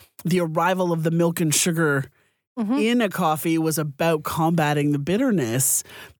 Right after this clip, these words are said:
Speaker 1: It makes perfect sense, but I had not really thought that through that way before.
Speaker 2: Right. Th-, I mean, they did studies and they found that sixty-eight percent of coffee drinkers don't like the bitterness of coffee.
Speaker 1: Mm-hmm.
Speaker 2: And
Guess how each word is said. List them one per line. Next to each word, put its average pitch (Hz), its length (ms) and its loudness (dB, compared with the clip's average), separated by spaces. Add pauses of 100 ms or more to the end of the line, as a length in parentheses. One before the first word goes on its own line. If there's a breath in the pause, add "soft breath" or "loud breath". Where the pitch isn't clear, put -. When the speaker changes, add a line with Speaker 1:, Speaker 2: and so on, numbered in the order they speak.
Speaker 1:
It 226 100 0
makes 208 200 0
perfect 196 320 -2
sense, 220 220 0
but 180 160 -2
I 156 80 2
had 151 180 -2
not 127 260 0
really 151 380 0
thought 131 280 -2
that 117 180 -2
through 131 200 -2
that 73 160 -4
way 82 140 -4
before. - 400 -6 (460)
Speaker 2:
Right. 269 240 0 (100)
Th-, 208 200 -4
I 226 40 2
mean, 240 400 2
they 226 140 0
did 226 180 -2
studies 226 460 2
and 208 80 2
they 196 80 2
found 202 240 2
that 185 100 0
sixty-eight 202 680 -2
percent 196 320 0
of 180 100 -4
coffee 185 320 -2
drinkers 190 380 0
don't 185 200 0
like 185 360 -2
the 190 100 -2
bitterness 180 600 0
of 185 200 -4
coffee. 220 500 0
Speaker 1:
Mm-hmm. 320 200 0
Speaker 2:
And 190 420 0